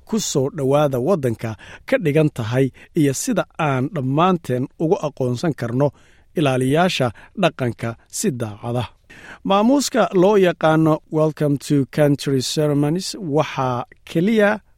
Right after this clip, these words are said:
qabta dadka hormuudka u ah dhaqanka dadka waddanka loogu yimid. Dadkani waxay ka soo jeedaan ama ay ka soo farcameen dadka Aborigines-ka ahaa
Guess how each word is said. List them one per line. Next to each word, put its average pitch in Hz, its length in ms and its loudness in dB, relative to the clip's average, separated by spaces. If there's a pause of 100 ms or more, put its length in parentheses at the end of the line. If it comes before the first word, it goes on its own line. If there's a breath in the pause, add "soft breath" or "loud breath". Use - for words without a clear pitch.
(160)
qabta 147 360 0 (220)
dadka 180 480 0 (160)
hormuudka 156 920 2 (160)
u 202 180 6
ah 123 220 0 (240)
dhaqanka 120 560 -2 (240 soft breath)
dadka 151 440 -2 (120)
waddanka 127 680 -2 (120)
loogu 131 400 -2
yimid. 123 360 0 (580 loud breath)
Dadkani 196 580 0
waxay 160 540 0
ka - 160 -2
soo 143 260 2
jeedaan 143 580 2
ama 170 260 -2
ay 151 240 0
ka - 200 -4
soo 143 260 0
farcameen 131 720 0
dadka 160 480 -2
Aborigines-ka 147 1040 0
ahaa 151 300 2